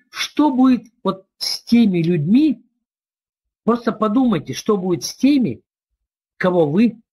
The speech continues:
привели, пригласили, уговорили из своих друзей,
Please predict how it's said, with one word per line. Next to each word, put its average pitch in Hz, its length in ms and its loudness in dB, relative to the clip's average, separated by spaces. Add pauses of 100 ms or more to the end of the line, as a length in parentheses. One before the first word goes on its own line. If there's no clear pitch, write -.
(120)
привели, 165 680 0 (220)
пригласили, 147 840 0
уговорили 170 1000 0 (3250)
из 156 220 -2
своих 156 260 -2
друзей, 151 520 -4